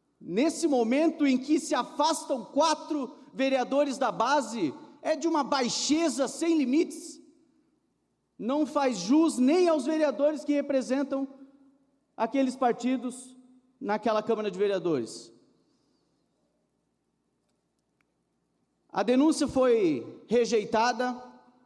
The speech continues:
automaticamente pelos vereadores, pelos oito que lá estavam. A denúncia foi instantaneamente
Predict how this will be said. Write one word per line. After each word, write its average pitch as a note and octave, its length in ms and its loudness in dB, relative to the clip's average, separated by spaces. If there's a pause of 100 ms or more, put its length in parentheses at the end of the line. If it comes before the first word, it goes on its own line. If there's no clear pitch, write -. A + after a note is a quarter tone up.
(160)
automaticamente G3 1000 -2
pelos E3+ 260 -2
vereadores, E3+ 800 -4 (120)
pelos D3 300 0
oito G#3 240 0
que D#3+ 120 -8
lá D3 120 0
estavam. F3+ 520 -4 (1500)
A F3+ 140 -2
denúncia A3+ 760 2 (280)
foi G#3+ 300 2
instantaneamente G#3+ 1300 -2